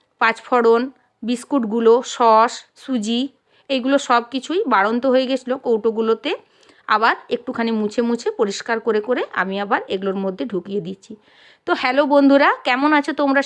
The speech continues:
সবাই? নতুন আবারও একটি ভিডিওতে তোমাদের সবাইকে ওয়েলকাম জানাচ্ছি।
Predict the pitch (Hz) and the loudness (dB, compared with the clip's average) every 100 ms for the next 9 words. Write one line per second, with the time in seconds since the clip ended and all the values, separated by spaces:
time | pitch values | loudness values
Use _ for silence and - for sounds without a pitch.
0 | 285 269 302 285 208 233 214 208 254 285 | 2 2 2 -2 -4 -2 0 2 2 0
1 | 277 - 262 269 269 277 277 403 - 233 | -2 -4 -2 -2 0 0 0 -4 -4 -2
2 | 214 208 208 233 208 202 247 254 277 262 | -2 -4 -2 -4 -2 -2 -2 0 0 0
3 | 254 262 254 240 240 247 - | 0 -2 0 0 0 -2 -4